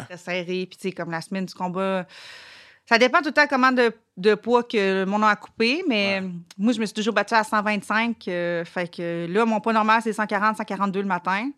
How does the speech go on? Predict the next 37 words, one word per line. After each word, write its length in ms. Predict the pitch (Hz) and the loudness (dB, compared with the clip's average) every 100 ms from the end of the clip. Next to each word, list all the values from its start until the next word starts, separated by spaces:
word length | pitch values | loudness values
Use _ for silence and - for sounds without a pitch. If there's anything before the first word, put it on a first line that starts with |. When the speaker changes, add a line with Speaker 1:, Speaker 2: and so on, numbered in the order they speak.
| _ | _
Speaker 2:
OK. 100 | 123 120 - - - | -6 -4 -6 -10 -10
Speaker 1:
Mais 160 | 180 | -6
des 120 | 175 185 | -4 2
fois, 420 | 233 220 185 160 165 180 - | 4 6 4 -2 -8 -16 -12
euh, 400 | 165 165 156 156 | -10 -8 -6 -2
Speaker 2:
Attends, 160 | 165 165 | 2 2
t'es 100 | 135 | 0
cent 240 | - 175 | 0 0
quarante-deux 460 | 190 170 156 147 190 | 2 0 2 0 0
puis 100 | - | -4
il 40 | |
faut 140 | - 165 | -6 -6
que 40 | |
tu 80 | - | 0
baisses 180 | 135 151 | 0 0
à 40 | |
cent 180 | 139 156 | 0 0
vingt-cinq 320 | 151 131 - 208 | 0 -4 -4 -4
Speaker 1:
Ouais. 80 | 220 _ _ _ _ _ _ | -6 _ _ _ _ _ _
Speaker 2:
pour 120 | 143 | -2
te 80 | 139 | 0
battre ? 400 | 123 117 214 - - | 2 2 0 -2 -4
Speaker 1:
Ouais. 200 | 202 208 _ _ _ _ - | -2 -2 _ _ _ _ -10
Speaker 2:
Mais 60 | |
c'est 140 | 107 113 | -8 -6
pas 120 | 110 | -6
sain. 220 | - 98 170 247 _ - | -6 -8 -8 -10 _ 0
Speaker 1:
Non, 240 | 233 214 214 - _ | 2 2 -2 -18 _
c'est 120 | - | -10
pas 100 | 196 | -6
Speaker 2:
Ok. 60 | 190 | -4
Speaker 1:
bon. 220 | 180 190 _ | -6 -8 _
C'est 160 | - | -2
pas 80 | 226 | 2
bon, 260 | 202 233 320 | 6 6 6
mais, 320 | 262 214 - - - - _ | 2 0 -2 -14 -20 -20 _
euh, 560 | 185 180 170 170 170 170 | -8 -4 -4 -4 -6 -8